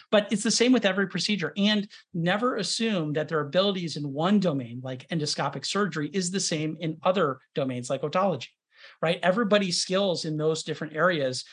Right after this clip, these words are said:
progress at different levels. And unless you have that pre-brief with them and the post-brief, say, "Hey, what went well?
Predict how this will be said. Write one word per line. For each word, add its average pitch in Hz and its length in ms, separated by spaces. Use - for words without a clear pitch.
progress 175 400
at 151 120
different 123 300
levels. 151 440
And 170 160
unless 190 420
you 165 400
have 196 360
that 170 220
pre-brief 208 720
with 185 160
them 185 200
and 151 140
the 143 80
post-brief, 156 600
say, 147 240
"Hey, 196 160
what 170 320
went 254 220
well? 170 380